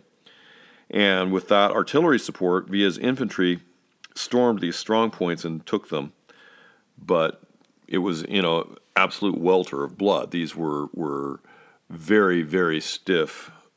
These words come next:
fights, uh, going up against prepared positions on the high ground.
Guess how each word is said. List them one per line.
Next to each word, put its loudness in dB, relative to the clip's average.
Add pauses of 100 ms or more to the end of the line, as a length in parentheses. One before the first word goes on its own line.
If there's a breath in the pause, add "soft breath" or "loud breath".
(140)
fights, -4
uh, -8
going -6
up -8
against -8 (1900 soft breath)
prepared 2
positions -2
on -2
the -6
high -2
ground. -2